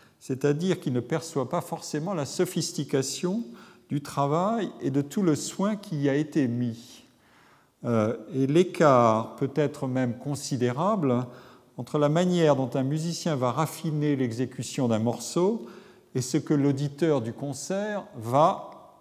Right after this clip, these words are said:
percevoir. Il est donc remarquable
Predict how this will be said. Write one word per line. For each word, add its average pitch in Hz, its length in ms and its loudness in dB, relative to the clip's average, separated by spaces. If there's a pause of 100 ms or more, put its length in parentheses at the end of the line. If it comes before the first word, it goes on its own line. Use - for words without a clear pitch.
(280)
percevoir. 101 800 -2 (1700)
Il 147 120 2
est 165 80 10
donc 170 260 2 (180)
remarquable 151 1120 2